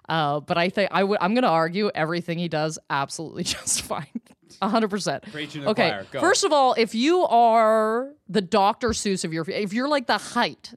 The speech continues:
Speaker 1: like, the, t-, the, the most you can be, first of all, yeah, you're allowed to be like, "I want this type of car. I want it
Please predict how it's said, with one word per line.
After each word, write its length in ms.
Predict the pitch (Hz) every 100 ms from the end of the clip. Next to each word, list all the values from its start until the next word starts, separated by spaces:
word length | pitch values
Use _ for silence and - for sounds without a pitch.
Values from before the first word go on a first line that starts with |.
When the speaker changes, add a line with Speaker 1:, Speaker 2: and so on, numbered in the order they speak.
| _
Speaker 1:
like, 180 | 185 190
the, 120 | 190
t-, 180 | 185 240
the, 320 | 196 202 170 -
the 120 | 202
most 480 | 202 214 262 - -
you 100 | 226
can 220 | 240 185
be, 340 | 165 139 - - _ - _
first 340 | - 277 -
of 80 | 247
all, 180 | 233 202
yeah, 220 | 202 190
you're 160 | 165 233
allowed 480 | 269 160 143 156 180 -
to 100 | 185
be 100 | 180
like, 220 | 165 156
"I 80 | 165
want 260 | 165 151 -
this 180 | 185 -
type 160 | 233
of 80 | 262
car. 420 | 226 220 233 294 _
I 60 | 170
want 260 | 165 147
it 120 | 143